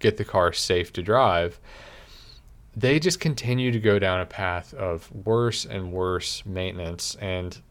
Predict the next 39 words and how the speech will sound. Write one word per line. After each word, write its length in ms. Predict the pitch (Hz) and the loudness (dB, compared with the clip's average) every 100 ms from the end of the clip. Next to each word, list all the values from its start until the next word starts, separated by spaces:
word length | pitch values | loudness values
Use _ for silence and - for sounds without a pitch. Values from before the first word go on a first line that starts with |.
| - 107 | -14 -6
they 200 | 110 117 | -4 -4
end 180 | 135 | 0
up 180 | 147 151 | 0 0
in 120 | 156 | -2
a 60 | 135 | -2
situation 680 | - 123 113 117 131 - 101 | -4 -4 0 2 2 0 -2
where 160 | 92 90 | -2 2
those 240 | 107 107 | 2 0
cars 480 | - 117 110 101 - | -2 0 2 0 -2
are 220 | 104 95 | -4 -4
just 260 | 90 90 - - | -4 -8 -10 -16
barely 680 | 113 95 90 104 139 120 98 | -12 -8 -2 2 2 2 0
able 320 | 92 95 90 | 0 -2 -2
to 340 | - 95 87 85 - - - | -4 -4 -6 -6 -16 -20 -8
stay 280 | - 101 104 | -4 -2 0
on 140 | 95 | -2
the 80 | 87 | -2
road 260 | 90 87 | 0 0
whatsoever. 840 | 92 90 - 85 80 82 82 104 110 - - - - - - - - - - - - | -2 -6 -6 -4 -2 -2 -6 -12 -16 -20 -20 -20 -20 -20 -20 -20 -20 -20 -20 -12 -2
So 340 | - 117 110 | 4 6 6
if 440 | 110 104 - - | 4 -2 -4 -10
you're 240 | 110 117 139 | 2 4 4
someone 380 | 139 120 101 90 | 4 2 0 2
buying 340 | 92 104 110 | 2 4 0
a 80 | 92 | -2
car 320 | 101 92 90 | 0 2 2
from 220 | - 95 | -2 -8
a 60 | 87 | -4
buy 260 | 87 85 | 0 0
here, 140 | 87 87 | 0 -4
pay 240 | 139 147 | 0 0
here 160 | 104 92 | 0 -2
lot, 380 | 87 87 87 104 | 0 2 0 -2
and 140 | 95 | -6
it 80 | - | -4
happens 460 | 113 110 107 92 | -4 -2 -4 -6
to 80 | - | -6
be 320 | 95 92 90 | -4 -2 -2
their 300 | 90 98 92 | 0 0 0